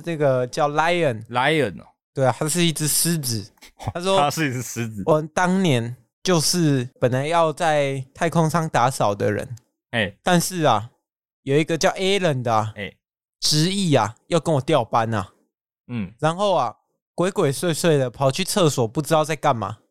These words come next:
Speaker 1: 然后我跟他说，在外面大喊，我跟他说：“妈的，太空舱已经要出发了。”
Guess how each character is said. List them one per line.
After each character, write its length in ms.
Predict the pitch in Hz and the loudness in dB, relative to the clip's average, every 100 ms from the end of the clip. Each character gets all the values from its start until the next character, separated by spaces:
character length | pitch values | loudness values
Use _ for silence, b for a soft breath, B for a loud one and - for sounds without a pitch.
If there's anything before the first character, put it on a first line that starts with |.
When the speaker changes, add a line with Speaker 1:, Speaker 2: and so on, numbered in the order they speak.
| _ _ _ _ _ | _ _ _ _ _
Speaker 1:
然 140 | 147 156 | -6 0
后 180 | 240 226 | 2 0
我 120 | 160 | -2
跟 160 | 202 208 | -4 0
他 140 | 220 | 0
说， 380 | 208 208 214 - _ _ _ | 2 2 2 -4 _ _ _
在 140 | - 208 | -4 2
外 180 | 220 | 2
面 180 | 208 202 | 2 -4
大 240 | 185 208 147 | 0 0 2
喊， 260 | 131 107 - - | -2 -4 -10 -6
我 120 | 139 | -2
跟 140 | 170 | 0
他 80 | 214 | 0
说 340 | 208 196 196 - b b b | 0 0 0 -4 b b b
：“妈 320 | 196 247 262 | -2 0 0
的， 240 | 208 156 113 _ _ | 0 -4 -4 _ _
太 160 | 277 247 | -2 2
空 180 | 247 | 0
舱 220 | 247 254 233 | 0 0 0
已 320 | 147 165 165 | 0 0 2
经 220 | - 233 | 0 0
要 200 | 240 165 - - | 2 0 -2 -8
出 220 | - 226 | -2 0
发 320 | 226 202 190 | 0 0 0
了。” 200 | 180 123 | 0 -6